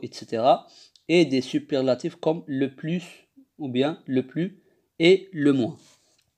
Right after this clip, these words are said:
ولا لو ميور. قلنا بالنسبة ل-، لي كومباراتيف، ملي كي-، ملي كنستعملو لي كومباراتيف كيكونوا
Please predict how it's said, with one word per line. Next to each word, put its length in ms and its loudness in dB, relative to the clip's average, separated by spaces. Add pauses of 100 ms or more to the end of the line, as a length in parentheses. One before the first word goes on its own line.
(280)
ولا 360 6
لو 140 0
ميور. 520 0 (1400)
قلنا 320 8
بالنسبة 480 -2
ل-، 400 -2 (300)
لي 160 -2
كومباراتيف، 800 0 (240)
ملي 180 -2
كي-، 240 -6
ملي 280 -4
كنستعملو 420 0
لي 100 0
كومباراتيف 580 -2
كيكونوا 440 -2